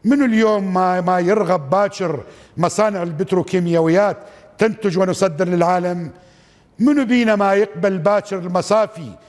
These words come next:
في كل محافظة أكو مصفى، وهذا النفط بدل ما نصدره خام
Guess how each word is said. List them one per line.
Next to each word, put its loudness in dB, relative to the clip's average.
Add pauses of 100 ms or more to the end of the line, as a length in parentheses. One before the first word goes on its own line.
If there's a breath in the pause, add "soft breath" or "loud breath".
(300 soft breath)
في 2
كل 0
محافظة 0
أكو -4
مصفى، -2 (420 loud breath)
وهذا 2
النفط -4
بدل 2
ما 2
نصدره 0
خام -2